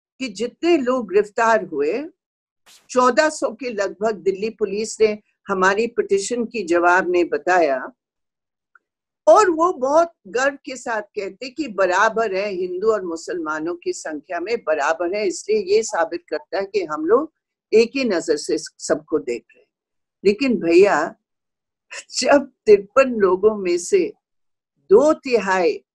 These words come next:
minority community के हैं, जब जान माल का, जान माल का पूरा जो नुकसान हुआ है, जो property damage हुआ है, खुद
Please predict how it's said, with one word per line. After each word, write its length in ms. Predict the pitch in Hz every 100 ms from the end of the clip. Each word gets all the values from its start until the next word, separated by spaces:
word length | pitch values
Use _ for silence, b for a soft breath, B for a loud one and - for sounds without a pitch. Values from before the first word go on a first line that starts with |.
| 160
minority 720 | 185 190 170 170 208 226 277
community 600 | - 226 196 180 175 170
के 200 | 160 160
हैं, 320 | 147 139 131 _ _ _ _ _ _ _ _
जब 300 | 165 262 190
जान 540 | 156 190 220 269 277
माल 320 | 247 214 220 247
का, 300 | 269 254 254
जान 340 | 180 214 226 247
माल 240 | 240 240
का 180 | 240 254
पूरा 380 | 247 233 233 254
जो 200 | 220 240
नुकसान 580 | 220 208 - 247 269 254
हुआ 300 | 214 185 175
है, 280 | 311 123
जो 140 | - 440
property 540 | - - 311 269 330
damage 420 | 254 226 208 196 185
हुआ 200 | 165 -
है, 120 | - _ _ _ _
खुद 240 | - 440